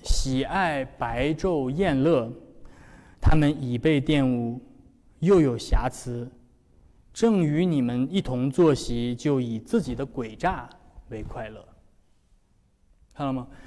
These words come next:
彼得在说什么？彼得在说这些不义的人当中，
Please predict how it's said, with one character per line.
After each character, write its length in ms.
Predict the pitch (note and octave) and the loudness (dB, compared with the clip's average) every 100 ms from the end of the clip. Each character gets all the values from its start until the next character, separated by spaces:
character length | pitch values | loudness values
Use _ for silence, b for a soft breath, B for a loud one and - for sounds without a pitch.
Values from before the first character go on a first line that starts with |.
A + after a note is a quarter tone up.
| B B | B B
彼 80 | C3+ | 0
得 100 | C#3 | 2
在 140 | F3+ | 2
说 180 | E3+ E3+ | 2 4
什 60 | D#3 | 4
么？ 100 | B2+ | 2
彼 140 | C3 | 0
得 100 | C3+ | 0
在 180 | D#3 D#3 | 2 2
说 400 | - - C#3+ C#3 | 0 -2 0 2
这 160 | C3+ F3 | 4 2
些 300 | - D3+ C#3+ | 4 2 2
不 300 | C3 C#3 A#3 | 0 4 6
义 160 | C4 | 6
的 100 | E3 | 6
人 500 | C#3 B2 A#2+ B2+ C#3 C#3 - - - _ _ | 2 0 -2 -2 -6 -8 -16 -18 -20 _ _
当 240 | C#3+ C#3+ C#3 | -2 0 0
中， 360 | C3+ C3+ C3+ | 0 -2 -4